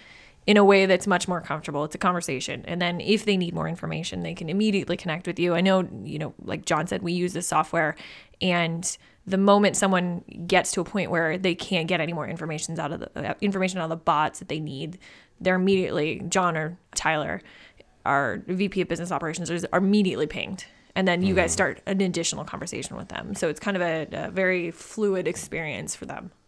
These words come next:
Speaker 2: Yeah. You know, whether you're running, like, a pizza shop even, you can think about it this way. Let's say,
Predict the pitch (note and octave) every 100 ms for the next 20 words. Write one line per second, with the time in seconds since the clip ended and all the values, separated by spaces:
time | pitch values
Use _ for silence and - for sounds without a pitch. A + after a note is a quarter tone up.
0 | _ _ - D3+ B2+ D#2 - - - -
1 | _ - A2+ G#2 G2+ A#2+ B2 A#2 A2 A2
2 | A2 G#2+ G#2+ - G#2 G#2+ - B2+ G#2+ G2+
3 | - E2+ C#2 - G2 F#2 F2+ F#2+ G#2+ G2+
4 | F#2 G2+ F#2+ F2+ F2+ F2+ - F2 G2+ A2
5 | - A2 G#2 F#2+